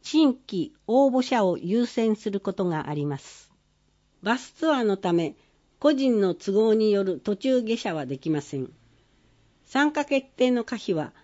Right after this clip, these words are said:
十月四日水曜日頃に応募者全員に通知します。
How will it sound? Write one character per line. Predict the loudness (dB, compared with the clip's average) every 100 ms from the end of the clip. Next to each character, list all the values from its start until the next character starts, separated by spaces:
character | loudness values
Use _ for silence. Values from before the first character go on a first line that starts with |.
| _ _ -6
十 | 0 2 2
月 | 0 -2 -4
四 | -4
日 | -6 -8 -8 -8
水 | -8 -2 2
曜 | 4 2
日 | 2
頃 | 0 2 2
に | 2 0 -6 _ _ _ _ 2
応 | 4
募 | 4 2
者 | 2 -2
全 | 2 4 4
員 | 2 2
に | -2
通 | -4 -4 -4
知 | -4 -10
し | -4
ま | -4
す。 | -6 -14 -20